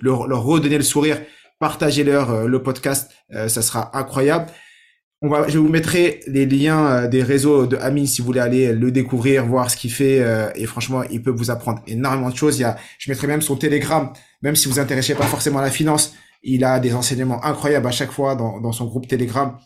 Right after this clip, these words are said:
qu'il partage à toutes les personnes. Euh, au-, moi, aujourd'hui, on est au moment où je, je vais poster ce post-, euh, ce podcast, on, on est, on, on est, on sera mi, euh, janvier et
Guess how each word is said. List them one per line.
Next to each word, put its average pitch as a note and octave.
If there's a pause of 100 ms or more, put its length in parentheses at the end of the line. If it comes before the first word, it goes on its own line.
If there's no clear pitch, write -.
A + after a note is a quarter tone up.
(800)
qu'il -
partage C3+
à A#2
toutes -
les C3
personnes. D#3 (960)
Euh, C3
au-, C3 (600)
moi, C3
aujourd'hui, D3+
on C3
est C3+
au C3
moment D3+
où D#3+
je, -
je B2+
vais C3
poster D3+
ce D3+
post-, D3
euh, C3
ce C3
podcast, C#3+
on, A2+
on A#2
est, B2
on, B2 (120)
on B2
est, B2
on A#2+
sera A#2
mi, C#3
euh, A2
janvier C#3
et -